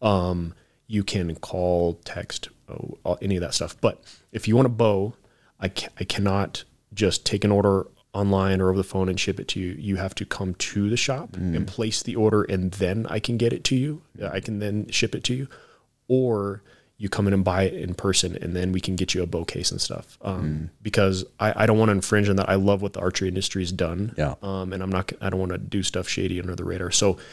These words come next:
Speaker 1: if you come and purchase it in person and place the order, then I can get it to you.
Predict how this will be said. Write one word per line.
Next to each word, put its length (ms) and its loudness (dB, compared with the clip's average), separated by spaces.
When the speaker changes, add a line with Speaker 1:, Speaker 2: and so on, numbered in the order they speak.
Speaker 1:
if 160 -6
you 120 0
come 260 2
and 140 -2
purchase 400 2
it 160 -4
in 180 0
person 460 0
and 160 -4
place 240 2
the 100 2
order, 220 4
then 120 -4
I 100 0
can 160 -2
get 140 2
it 100 -4
to 120 -4
you. 160 -2